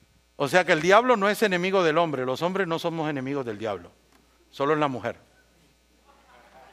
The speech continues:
No, eso no es lo que dice aquí. El problema es que los hombres nos hacemos muy amigos del diablo. Anyway, esos son otros veinte pesos.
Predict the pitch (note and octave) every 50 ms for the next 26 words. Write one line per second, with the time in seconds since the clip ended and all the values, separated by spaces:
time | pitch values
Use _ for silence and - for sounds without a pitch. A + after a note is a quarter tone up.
0 | _ _ _ - - _ - - - _ _ _ _ _ _ _ _ _ _ -
1 | B2 A2+ A2 G#2 F#2+ F2+ F#2+ - _ _ - - - - - - C#3 C3 E3 D#3+
2 | D#3 D#3+ D#3 D3+ D3+ - C#3 C3+ C3+ B2 C3 C3 G#2+ - A2+ G#2+ F2+ - - -
3 | - - - - - _ - C3 - C#3+ C#3 C#3+ D#3 E3+ F#3 F#3 F3 - F3+ E3
4 | D#3+ D#3 E3 F3 F3 F#3 E3 D#3 D3 C#3 C#3+ E3 E3+ E3 C3 D#3 F3 E3+ D#3 E3
5 | F#3 D#3+ C3+ A2+ A2+ A2 F#2+ G#2 G#2+ F2 E2+ D#2+ - - _ _ _ _ _ _
6 | _ _ _ _ _ _ _ _ _ _ _ _ _ _ _ _ - E3+ F#3 F3+
7 | D#3 C#3 A#2+ A2+ G2+ F2+ - _ _ _ _ _ _ _ _ _ - - C#3+ A#2+
8 | - D3+ C#3 C#3+ C#3 C#3 C3+ B2+ C3+ C3+ B2 A2+ C3+ A#2 - G#2 F#2+ - - -